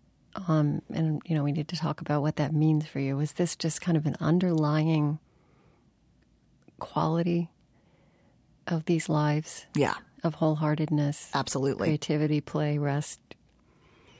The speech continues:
Speaker 2: Yeah, absolutely. Because, you know, these were folks who, you know, they show up in their lives without a lot of guarantees.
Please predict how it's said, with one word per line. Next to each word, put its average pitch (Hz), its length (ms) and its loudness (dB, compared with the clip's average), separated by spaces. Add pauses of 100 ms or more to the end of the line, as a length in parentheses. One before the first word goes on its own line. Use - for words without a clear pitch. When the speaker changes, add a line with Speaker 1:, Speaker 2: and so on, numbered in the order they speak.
(260)
Speaker 2:
Yeah, 226 200 2
absolutely. 175 600 0
Because, 147 380 -2
you 185 60 4
know, 160 280 2 (1000)
these 180 180 4
were 165 120 6
folks 170 340 6
who, 143 640 4 (1700)
you 180 180 2
know, 185 100 -2 (300)
they 160 80 2
show 196 260 6
up 202 160 4
in 175 60 6
their 165 140 4
lives 165 720 2 (120)
without 151 440 2
a 156 80 0
lot 151 280 4
of 151 480 2
guarantees. 151 840 2